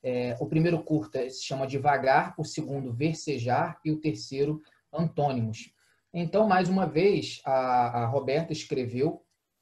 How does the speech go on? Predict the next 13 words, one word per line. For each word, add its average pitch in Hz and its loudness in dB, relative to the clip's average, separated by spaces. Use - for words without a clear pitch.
sobre 120 -2
o, 113 -6
sobre 127 -4
a 120 -4
trilogia 120 0
lá 127 2
na 135 0
Apostila 120 -6
de 120 -4
Cinema, 120 -4
fez 123 -6
um 120 -4
vídeo. 156 -4